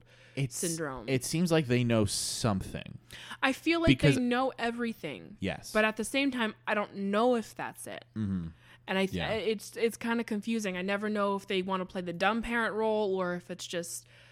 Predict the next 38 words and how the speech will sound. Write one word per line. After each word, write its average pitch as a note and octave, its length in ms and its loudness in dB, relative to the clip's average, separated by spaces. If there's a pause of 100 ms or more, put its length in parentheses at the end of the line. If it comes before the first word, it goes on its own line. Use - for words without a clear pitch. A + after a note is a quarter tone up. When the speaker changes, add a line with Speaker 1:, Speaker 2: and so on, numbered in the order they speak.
(240)
Speaker 2:
"Yeah, A#3 220 8
we B3+ 120 2
know B3 100 4
what A#3+ 100 2
she's A3 160 -2
doing. A3 340 0
It's, - 280 -4 (360)
it's G#3 580 2
what A3 180 0
it B3 80 4
is. B3 380 6
It G#3+ 100 2
Speaker 1:
Mm-hmm. G3 80 -2
Speaker 2:
makes E3+ 200 -2
her C4+ 80 -2
look C4+ 200 -2
good," A3 300 2
kind F#3+ 200 -2
of F#3+ 60 -8
thing. F#3 160 -4
Like, F3+ 180 -6
I G#3+ 100 2
don't G#3+ 200 -2
know F#3+ 120 -2
what F#3+ 200 -2
it C#3 100 -6
is F#2+ 300 -8
Speaker 1:
Yeah, - 40 -12
Speaker 2:
personally. - 580 -6
Speaker 1:
exactly. D#2+ 480 -8 (400)
Speaker 2:
Um, E3+ 540 -2 (800)
one A3 200 2
of A3 60 2
my G#3 120 4
notes G3+ 240 0
was G3 140 -4
that, F3+ 240 0
um, E3 420 -4